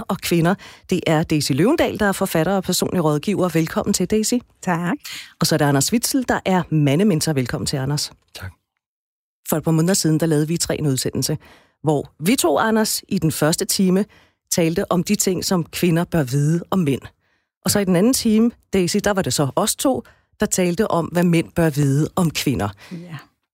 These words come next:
Speaker 1: Øh, jeg kan jo godt lide mænd, så jeg var ret nysgerrig på de der mænd, <laughs> og hvordan jeg som kvinde også kan være med til, at en mand har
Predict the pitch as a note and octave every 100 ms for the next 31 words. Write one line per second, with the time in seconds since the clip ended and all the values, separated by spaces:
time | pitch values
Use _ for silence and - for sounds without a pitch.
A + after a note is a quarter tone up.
0 | - F3+ D3+ A#2+ A2 G#2+ G#2+ - - A#3
1 | B3 A3 E3+ F3 F#3+ C3+ D#3 E3+ D#3 E3
2 | D#3+ F#3 F3 D3+ - C#3+ C#3 F3 E3+ E3
3 | D3 D3 C#3+ - D3+ F#3 C#3+ D3 C#3 C3
4 | C#3+ - _ F#3+ G3 B3+ A#3 - F#3+ A3
5 | - C3+ - - C#4 G3 D#3 - F3 F3
6 | - - F3+ D#3+ D3+ - - - E3+ F2+